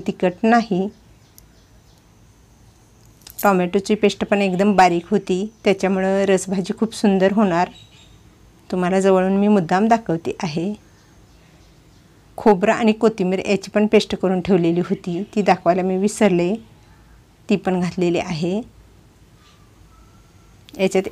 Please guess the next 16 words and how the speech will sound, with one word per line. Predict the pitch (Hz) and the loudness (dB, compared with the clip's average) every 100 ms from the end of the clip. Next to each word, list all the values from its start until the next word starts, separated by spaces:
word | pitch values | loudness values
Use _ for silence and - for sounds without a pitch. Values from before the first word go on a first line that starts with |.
| - | 4
एक | 208 - | 4 4
चमचा | 226 190 - 202 | 2 2 2 0
गरम | 185 196 208 | 4 4 6
मसाला | 220 220 208 180 | 4 2 0 2
पण | 180 190 | 2 0
वापरायचा | 185 185 170 165 170 | 0 0 0 2 2
आहे | 160 | 2
आपल्याला. | 160 - 170 180 202 - - - - - - - _ - | -2 -4 -4 -4 -6 -8 -20 -20 -20 -20 -20 -20 _ -4
एक | 196 190 | -2 0
चमचा | - 190 196 | 0 2 2
मीठ | 202 226 226 | 4 4 2
घालते | 196 156 175 | 0 0 -2
आहे, | 160 170 226 - - _ _ _ _ | 0 -2 -4 -8 -20 _ _ _ _
कारण | 202 185 196 | -2 0 0
मगाशी | 202 185 185 | 0 0 -2
पण | - | -2